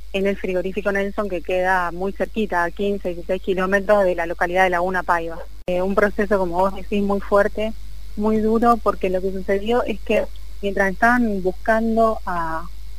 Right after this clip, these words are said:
al último delegado del P R T, que es Cal-, Catalino Páez, para encontrarlo a él, que previamente se había exiliado internamente por el país y iba de,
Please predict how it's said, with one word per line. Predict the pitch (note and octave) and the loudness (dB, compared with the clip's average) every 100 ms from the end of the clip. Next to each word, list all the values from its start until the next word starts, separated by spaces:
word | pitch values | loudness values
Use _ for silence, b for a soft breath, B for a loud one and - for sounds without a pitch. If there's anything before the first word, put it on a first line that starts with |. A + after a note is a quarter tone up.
| - | 2
al | F#3+ F#3 F3+ - | 2 2 0 2
último | A3 G#3+ G#3+ F#3+ F3+ E3+ E3+ F3+ | 2 2 0 -2 -4 -8 -8 0
delegado | F3+ F3 F3 G3+ G3+ F#3+ F3 G3 - - - - | 2 2 6 8 8 6 2 -2 -6 -8 -8 -4
del | F#3 E3+ | -2 -2
P | - | 0
R | F#3+ F#3+ | 2 2
T, | F#3 G#3+ G3 | 4 2 2
que | G3 | -2
es | - | -2
Cal-, | F3+ E3 - | -2 -2 -6
Catalino | F3+ - F3 G3 F#3+ | -6 -4 -2 0 0
Páez, | G3+ F#3 F3+ G3 - - - - - - - - - | 0 0 -2 -4 -8 -8 -8 -8 -8 -10 -10 -10 2
para | G#3 G3+ | 4 4
encontrarlo | F#3+ G3+ G#3 A#3 A#3+ | 2 2 4 4 6
a | A#3 | 6
él, | B3 A3+ G#3+ | 6 2 -2
que | G3 F3 F3 F3 - - | -4 -4 -6 -8 -4 0
previamente | G#3 G#3 G3+ G3+ G#3+ | 2 2 0 -2 -2
se | F#3+ | -2
había | G3 | -2
exiliado | - G3 F#3 G3 G3 | -4 -4 0 0 0
internamente | F3+ F#3+ G3 F#3+ F#3+ G3 | -2 -2 0 -2 -2 -2
por | F#3 | -2
el | F3 F3 | -2 -2
país | F#3 A3+ B3 - | 0 2 0 -2
y | F#3+ | -2
iba | G3 | 2
de, | F#3+ | 2